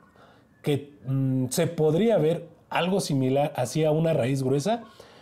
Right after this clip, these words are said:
Vamos a poder cortarlo y esa es una forma de lo que es propagar, que es lo que comentábamos en el video sobre la propagación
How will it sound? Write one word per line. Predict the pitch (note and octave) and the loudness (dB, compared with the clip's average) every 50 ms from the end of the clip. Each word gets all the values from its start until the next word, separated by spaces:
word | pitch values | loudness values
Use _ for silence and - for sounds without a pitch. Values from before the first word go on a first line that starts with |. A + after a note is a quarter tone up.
| - - - | -20 -18 -6
Vamos | C3+ E3+ G#3+ A3+ A#3+ A#3 A3+ | 0 2 4 4 4 4 4
a | G3+ G3 | 2 2
poder | - A#3 A3 G#3 G#3+ A3 A3 | 2 2 2 2 2 0 2
cortarlo | G#3 F#3+ F#3 F3+ F3+ F#3+ G3 G3+ G#3 A3 A3 A3 - | 2 0 0 2 2 0 2 2 2 0 -2 -2 -2
y | E3 E3 F3 | 0 0 2
esa | F3+ F3 F#3+ | 0 0 -2
es | E3 - | -4 -2
una | F#3 F#3+ G3+ F#3 E3+ | -2 0 0 0 -2
forma | - - F#3 F#3+ G3 G3 G3 | 0 0 0 0 2 2 2
de | D#3 C#3 B2 | 2 0 0
lo | B2 A#2+ A2+ A#2 | 0 0 -2 -2
que | D3 D#3+ | 0 -2
es | E3 E3 - | -2 -2 -4
propagar, | - - E3 D3+ D3 D3 D#3+ D#3 D#3+ F#3 G3+ G#3 G3 - | -6 -2 0 0 0 2 2 2 2 2 2 0 0 0
que | F3 | 0
es | E3+ D#3+ | 0 2
lo | F3+ D#3+ E3+ | 0 0 0
que | D#3+ C3+ B2 A#2 - - - - - - - - - | 0 -2 -2 -2 -6 -16 -20 -20 -20 -20 -20 -18 -4
comentábamos | - D3+ D3+ D3+ C#3+ D3+ D3 F3 F#3 F#3 G3 G3 F#3+ F#3+ F3 F#3 - | 0 2 4 4 4 4 4 2 2 4 4 2 2 2 0 0 -2
en | D#3 G3+ | -2 0
el | A3 A#3+ | 0 2
video | G3 F#3 D#3+ E3+ F3+ F#3 F#3 F3 | 0 2 2 2 2 2 2 2
sobre | - F#3 F3+ F3+ F#3 | 0 0 2 2 2
la | F#3 F#3 F3 | 2 2 0
propagación | F3+ - B2 A#2+ - C3 B2+ B2 B2+ B2 A#2 - E3+ F3 F3 F3+ F3 | 0 -2 -2 -2 -2 -2 -2 0 0 -2 -4 -2 0 0 0 0 -2